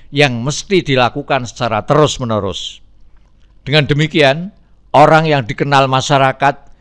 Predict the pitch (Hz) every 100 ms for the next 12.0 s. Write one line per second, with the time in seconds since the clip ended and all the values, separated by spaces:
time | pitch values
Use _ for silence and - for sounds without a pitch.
0 | - 127 123 113 123 180 180 147 - 147
1 | 175 - 131 143 139 139 131 127 135 -
2 | 123 117 117 - 156 - 165 - 135 123
3 | 131 139 131 - 131 131 123 120 - 127
4 | 104 135 120 113 131 123 - 117 107 113
5 | 104 110 101 98 110 101 98 78 - _
6 | _ _ _ _ - - 180 170 226 165
7 | 147 175 - 170 160 143 143 180 170 165
8 | 151 147 151 156 151 139 - 139 131 135
9 | 123 - 139 156 147 117 127 143 _ _
10 | _ _ _ - 117 110 117 143 151 147
11 | 139 - - 147 196 220 127 107 120